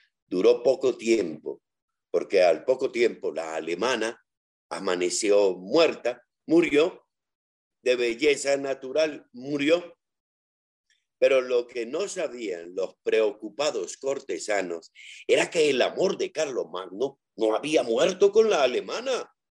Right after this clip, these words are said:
y ordenó que embalsamaran su cadáver y lo llevaran a su aposento,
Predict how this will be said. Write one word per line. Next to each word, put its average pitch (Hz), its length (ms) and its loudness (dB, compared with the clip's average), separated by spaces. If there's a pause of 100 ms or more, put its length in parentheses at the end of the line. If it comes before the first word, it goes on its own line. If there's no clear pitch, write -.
(320)
y 170 80 -4
ordenó 139 540 4
que 185 200 4
embalsamaran 127 920 -4
su - 240 -12
cadáver 113 720 2 (380)
y 135 140 -4
lo 113 160 4
llevaran 107 540 0
a 95 140 -8
su 90 280 -4
aposento, 82 800 -6